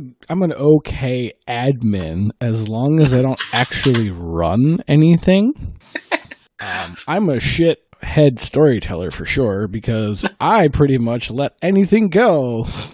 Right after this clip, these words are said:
Speaker 2: Eh, I
Speaker 1: I
Speaker 2: do the same as Changeling, but
Speaker 1: There
Speaker 2: we'll get to that in a few seconds
Speaker 1: there
Speaker 2: about
Speaker 1: were a number of
Speaker 2: <laughs>
Speaker 1: times,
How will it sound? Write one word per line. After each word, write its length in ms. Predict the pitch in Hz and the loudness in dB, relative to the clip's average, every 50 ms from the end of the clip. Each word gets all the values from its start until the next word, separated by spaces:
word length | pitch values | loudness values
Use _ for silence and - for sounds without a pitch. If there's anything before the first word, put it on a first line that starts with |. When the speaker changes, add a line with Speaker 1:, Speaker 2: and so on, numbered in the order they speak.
| _ _ _ - | _ _ _ -2
Speaker 2:
Eh, 180 | 349 339 311 302 - - _ _ _ | 0 0 0 -2 -6 -16 _ _ _
I 200 | - - 415 440 | -2 0 0 0
Speaker 1:
I 20 | |
Speaker 2:
do 160 | 427 - 330 | -2 -4 -6
the 80 | 226 214 | -6 -6
same 300 | - - 196 151 147 147 | -6 -4 -2 -2 0 0
as 280 | 139 131 - 160 147 | 0 -2 -2 -4 -10
Changeling, 560 | - - - 92 92 92 - 95 98 104 139 175 _ _ | -10 -8 -8 -8 -8 -8 -8 -8 -8 -8 -8 -12 _ _
but 300 | 156 139 160 147 151 156 - | -4 0 2 2 2 0 -4
Speaker 1:
There 80 | 170 | -10
Speaker 2:
we'll 160 | 160 165 151 151 | -8 -6 -6 -2
get 220 | 156 143 139 - | -2 -4 -4 -2
to 80 | - 131 | -4 -2
that 180 | 120 117 117 | -2 -2 -2
in 80 | 117 123 | 0 -2
a 40 | 117 | -4
few 180 | - - 110 107 | -2 -2 -4 -2
seconds 520 | - - 101 90 - - 98 95 - - | 0 0 0 0 0 -2 -6 -6 -6 -6
Speaker 1:
there 80 | 101 95 | -2 0
Speaker 2:
about 220 | - 92 - 170 | 2 2 2 0
Speaker 1:
were 180 | 165 156 151 143 | -2 -4 -6 -8
a 140 | 131 127 123 | -10 -12 -10
number 400 | 131 131 123 127 139 139 139 139 | -10 -10 -8 -8 -8 -8 -4 -4
of 80 | 175 170 | -6 -4
Speaker 2:
<laughs> 20 | |
Speaker 1:
times, 720 | - 175 127 117 113 117 113 110 113 113 107 - - - | -4 -8 -8 -8 -10 -10 -10 -10 -10 -10 -10 -14 -20 -20